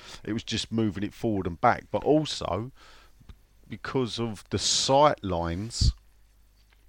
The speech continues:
with the lower tier, 'cause if you look at the lower tier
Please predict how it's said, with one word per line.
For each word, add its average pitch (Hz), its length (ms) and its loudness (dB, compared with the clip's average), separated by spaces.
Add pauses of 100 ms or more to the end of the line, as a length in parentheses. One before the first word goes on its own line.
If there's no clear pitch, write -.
with 117 200 0
the 110 80 0
lower 113 300 8
tier, 98 240 -2
'cause - 160 -8
if 113 160 -8
you 110 160 -2
look 110 200 -2
at - 60 -2
the 98 80 -2
lower 107 280 4
tier 98 360 -6